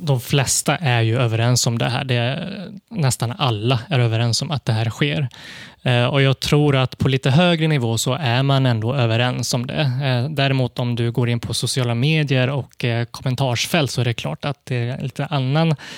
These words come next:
bild där då. Och det tycker jag väl är synd då, för ibland så kan det ju komma argument som att, "Ja, men det har varit varmt på jorden förut."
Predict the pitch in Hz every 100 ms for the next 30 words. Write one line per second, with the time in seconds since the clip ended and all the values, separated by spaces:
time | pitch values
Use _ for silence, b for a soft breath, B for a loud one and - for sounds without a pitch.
0 | B - 113 113 113 113 - - 131 120
1 | - 156 147 135 131 135 156 143 143 -
2 | - 135 117 113 113 120 131 - 131 151
3 | 151 127 113 - 120 131 120 127 139 151
4 | - 151 143 143 - 135 123 123 123 131
5 | - 123 120 127 131 139 139 131 131 131
6 | 123 143 147 147 135 120 120 117 135 117
7 | 160 - -